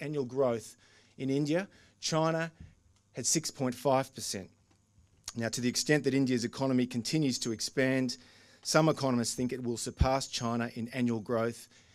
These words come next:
and as a result, it will continue to reduce poverty. Its rapid development means there's a huge hunger for Australian resources and uranium,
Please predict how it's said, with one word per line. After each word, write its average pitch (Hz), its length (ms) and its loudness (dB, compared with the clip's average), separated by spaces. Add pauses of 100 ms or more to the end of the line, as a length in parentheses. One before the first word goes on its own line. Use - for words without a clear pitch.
(140)
and 123 120 -4
as 120 140 -2
a 113 40 -8
result, 135 520 0 (100)
it 123 100 -10
will 117 160 -10
continue 123 480 -4
to 120 140 -6
reduce 113 380 -4
poverty. 104 480 -4 (1400)
Its - 200 -8
rapid 147 320 4
development 135 500 2
means 131 420 -2
there's 117 200 -4
a 117 80 -2
huge 170 580 0
hunger 151 460 0 (440)
for 131 200 -2
Australian 127 640 0
resources 123 640 -4
and 113 120 -2
uranium, 117 480 0